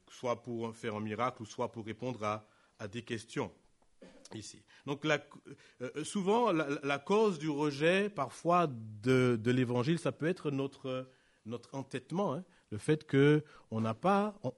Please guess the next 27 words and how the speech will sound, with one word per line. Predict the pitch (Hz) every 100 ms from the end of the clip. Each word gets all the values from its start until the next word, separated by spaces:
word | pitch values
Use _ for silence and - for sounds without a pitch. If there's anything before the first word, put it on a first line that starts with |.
| - _ _ -
on, | - -
on | 127
n'a | 131
pas | - 165
su | - 190 190
être | 175 - 180 180 - -
suffisamment | - 135 135 131 127 127
soucieux, | 123 - 143 - - 131 131
suffisamment | - - 120 123 120 117
conscient | - 143 - 127 131
que | 127 113 113 - - _ -
les | 104
gens | 104 151 185 190
qu'on | 123 117
a | 117
en, | 113 120
en | 113
face | 107 127 151 - - _ _ _
n'ont | - 110 110 110 110 113 113 113 120
que | - 165
faire | - 294 190 101
de | 104
l'évangile | 104 104 101 113 110 104 - - _ -
que | 110
nous | 110 107 110 92
voulons | 95 107 104 104
partager | 101 110 92 104 95 90